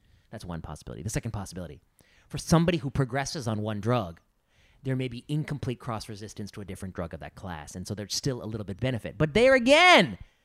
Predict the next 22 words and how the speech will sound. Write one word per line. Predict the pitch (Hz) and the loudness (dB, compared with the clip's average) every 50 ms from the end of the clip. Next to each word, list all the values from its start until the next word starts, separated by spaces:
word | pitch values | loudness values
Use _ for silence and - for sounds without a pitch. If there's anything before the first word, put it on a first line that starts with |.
| _ _ _ 156 | _ _ _ 2
there | 208 233 247 | 4 4 4
again, | 220 165 185 254 269 302 320 277 202 | 4 4 4 4 6 4 4 2 0
prove | - - - 302 349 392 381 - | 0 2 2 4 4 4 4 2
to | - 226 214 | 0 0 2
me | 175 139 113 98 85 - _ _ _ _ _ _ - | 2 2 0 -2 -6 -10 _ _ _ _ _ _ -4
that | 170 165 | 0 2
retreatment | 156 214 240 - - 240 294 330 - 311 262 | 4 4 4 4 2 2 0 2 0 0 -2
with | 214 208 - | -2 -2 -4
the | 202 | -4
parent | - - 214 240 269 226 185 | -4 -2 -2 -2 -4 -2 0
drug | 220 226 214 180 | 2 2 4 4
doesn't | 185 196 220 208 | 4 4 4 4
have | 220 226 | 2 2
the | 208 202 | 0 0
same | - 233 233 240 | -2 -2 -2 -2
response | 226 - - 247 262 320 - 240 | -2 0 2 2 4 4 4 2
rate. | 185 - | 2 6
It | 190 | 6
often | 214 254 320 - 392 370 359 | 8 8 8 6 4 2 4
might. | 339 339 381 466 427 - - - _ _ _ - - | 4 4 4 4 0 -2 -6 -14 _ _ _ -18 -10
It | 208 | -4
might, | 240 262 302 427 415 - - | 0 2 2 2 0 0 -4